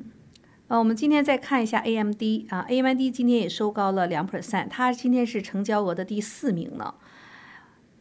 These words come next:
当天成交额达到了八十二亿美元。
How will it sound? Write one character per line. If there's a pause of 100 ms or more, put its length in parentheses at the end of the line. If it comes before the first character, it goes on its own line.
(300)
当
天
成
交
额
达
到
了
八
十
二
亿
美
元。